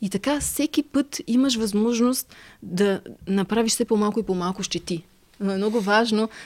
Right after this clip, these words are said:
да не се самокритикуваш, а, срамуваш и обвиняваш за това, че правиш тези щети.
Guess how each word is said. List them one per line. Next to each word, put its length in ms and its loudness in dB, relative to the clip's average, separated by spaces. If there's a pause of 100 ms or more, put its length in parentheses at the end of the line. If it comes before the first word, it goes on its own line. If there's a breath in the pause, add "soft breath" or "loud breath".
да 120 2
не 140 2
се 380 6
самокритикуваш, 1200 0
а, 380 -2
срамуваш 800 4
и 60 0
обвиняваш 640 0
за 180 -2
това, 260 -2
че 120 0
правиш 320 -4
тези 240 -4
щети. 360 -8